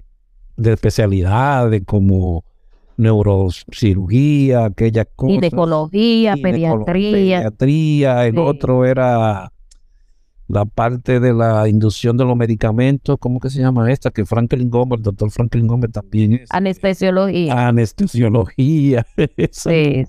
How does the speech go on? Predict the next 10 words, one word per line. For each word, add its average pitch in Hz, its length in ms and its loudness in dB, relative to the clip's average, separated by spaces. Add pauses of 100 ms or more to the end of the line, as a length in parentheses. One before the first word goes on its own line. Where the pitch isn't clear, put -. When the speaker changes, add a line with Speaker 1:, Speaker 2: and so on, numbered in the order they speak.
Speaker 2:
sí, - 220 -2
sí. 120 240 -4 (220)
Speaker 1:
Es 120 380 0 (100)
todo, 127 420 2
eh, 101 140 -6
qué 127 160 2
bueno 135 340 2
saberlo, 113 680 0
porque 104 500 -2
entonces, 110 640 0